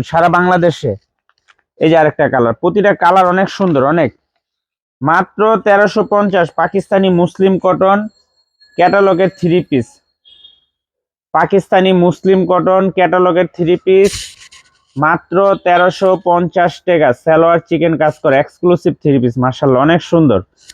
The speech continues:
প্রতিটা ড্রেসই দেখার মতো। যারা আমাদের দোকানে আসতে চান, দোকানে আসতে পারবেন। যারা কুরিয়ারে নিতে চান, কুরিয়ার এসে দেখে নেবেন। আমাদের দোকান ঢাকা ইসলামপুর, লায়ন টাওয়ারের গলির ভিতরে। এখানে নাম,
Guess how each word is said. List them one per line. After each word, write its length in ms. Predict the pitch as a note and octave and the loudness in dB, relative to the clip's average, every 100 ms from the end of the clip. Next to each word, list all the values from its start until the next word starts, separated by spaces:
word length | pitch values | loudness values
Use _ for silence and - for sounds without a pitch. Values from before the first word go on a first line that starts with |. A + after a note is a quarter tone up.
| _ _ | _ _
প্রতিটা 380 | E3+ F3 G3 G3+ | -2 0 2 2
ড্রেসই 460 | D3+ D#3+ F#3 - F3+ | 2 2 0 2 2
দেখার 380 | D3+ D3+ F3 E3 | 2 0 0 0
মতো। 200 | D#3 E3+ | 0 0
যারা 240 | D3 D3+ | 0 2
আমাদের 260 | E3+ F3+ F#3 | 2 2 0
দোকানে 300 | D#3 E3+ F#3+ F#3 | 0 0 2 0
আসতে 240 | - D#3+ | -2 -6
চান, 220 | - D#3 F#3+ - _ _ _ _ - | -2 0 0 -6 _ _ _ _ -4
দোকানে 300 | D3+ F3+ F3+ | -2 0 0
আসতে 220 | F3 F#3 | -2 -2
পারবেন। 340 | E3+ E3 F#3 F#3 | 0 0 0 0
যারা 240 | D3+ C#3+ D#3 E3 | 0 2 2 0
কুরিয়ারে 380 | F3 F3 F3 F3 | 0 0 0 0
নিতে 220 | F3 F3 | -2 -2
চান, 160 | F#3 F3+ | -2 -4
কুরিয়ার 340 | - E3+ E3 | -4 0 2
এসে 200 | E3+ F3 D#3+ | 2 0 0
দেখে 240 | F3 F3 | 0 0
নেবেন। 200 | E3+ F3 | 0 0
আমাদের 260 | D#3 D#3 E3 | 0 0 0
দোকান 200 | D#3+ E3+ | 0 -2
ঢাকা 240 | C#3+ C3 F3+ | -2 -4 -2
ইসলামপুর, 540 | F3 - E3+ D#3+ F#3 F#3+ - _ _ _ - | -2 0 -2 0 0 0 -4 _ _ _ -4
লায়ন 280 | C3 E3+ F#3+ | 0 0 0
টাওয়ারের 340 | F#3 F3+ F#3+ F3 | 2 2 2 0
গলির 300 | F3 G3 F3+ | 0 0 -2
ভিতরে। 260 | E3+ F#3 F#3 | -2 0 0
এখানে 220 | F#3 F3+ | 0 -2
নাম, 220 | F3 E3+ | 0 -2